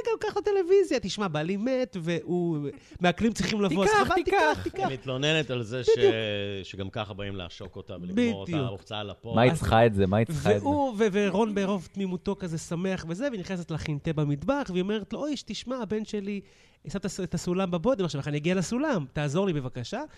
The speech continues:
Speaker 1: הוא מוריד את הסולם בשמחה, והיא שולחת אותו חזרה לסלון, ובשנייה של פינג פונג לבוא לעזור לך, היא אומרת, "לא, לא, לא צריך, שב, שומעים סולם נופל",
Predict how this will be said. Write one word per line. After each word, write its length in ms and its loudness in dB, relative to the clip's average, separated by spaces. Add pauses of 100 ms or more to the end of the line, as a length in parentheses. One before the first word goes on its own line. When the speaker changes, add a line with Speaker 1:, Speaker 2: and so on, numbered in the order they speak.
(320)
Speaker 1:
הוא 160 0
מוריד 220 4
את 80 -4
הסולם 420 -2
בשמחה, 800 -2
והיא 120 0
שולחת 300 -2
אותו 120 -6
חזרה 340 -4
לסלון, 460 -4 (600)
ובשנייה 680 2
של 160 -2 (140)
פינג 240 -4
פונג 200 0
לבוא 240 2
לעזור 340 4
לך, 180 0
היא 80 0
אומרת, 340 -4
"לא, 120 2
לא, 100 0
לא 60 0
צריך, 240 -6
שב, 300 -2
שומעים 280 -2
סולם 300 -4
נופל", 420 -2